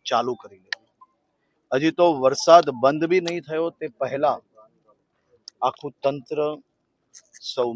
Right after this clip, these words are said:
મંત્રીઓ એ તમામ ખેડૂતોના સહયોગમાં સાથે ઊભા રહીને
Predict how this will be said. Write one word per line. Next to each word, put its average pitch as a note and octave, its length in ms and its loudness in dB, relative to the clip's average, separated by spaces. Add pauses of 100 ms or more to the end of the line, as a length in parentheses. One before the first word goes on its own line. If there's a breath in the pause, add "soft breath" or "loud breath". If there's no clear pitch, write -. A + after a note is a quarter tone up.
મંત્રીઓ D3 500 -4 (1040)
એ C#3 40 -6 (120)
તમામ E3 400 -4 (300)
ખેડૂતોના D3 720 -10
સહયોગમાં D3 880 -8
સાથે A#2+ 500 -8 (380)
ઊભા C3+ 320 2
રહીને C#3 280 -6